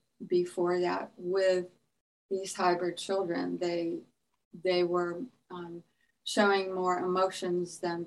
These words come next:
previous generations. And so, um,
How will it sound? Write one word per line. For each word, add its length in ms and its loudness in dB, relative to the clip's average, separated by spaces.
previous 520 -4
generations. 1160 -4
And 240 2
so, 800 2
um, 480 0